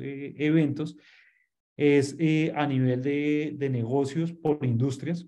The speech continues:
teniendo en cuenta que cuáles son las verticales de, que, que más venden,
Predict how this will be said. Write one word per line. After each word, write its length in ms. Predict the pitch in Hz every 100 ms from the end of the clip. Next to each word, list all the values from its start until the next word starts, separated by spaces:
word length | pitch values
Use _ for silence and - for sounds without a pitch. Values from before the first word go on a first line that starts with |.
| - _ _
teniendo 300 | 131 117 120
en 80 | 127
cuenta 260 | 135 131
que 140 | 135 123
cuáles 240 | 123 120
son 160 | 135 127
las 160 | 123
verticales 800 | 127 120 - 107 117 117 123 120
de, 800 | 131 127 117 110 107 101 101 110
que, 240 | - 110 -
que 140 | 117
más 260 | 107 113 120
venden, 460 | 135 135 160 175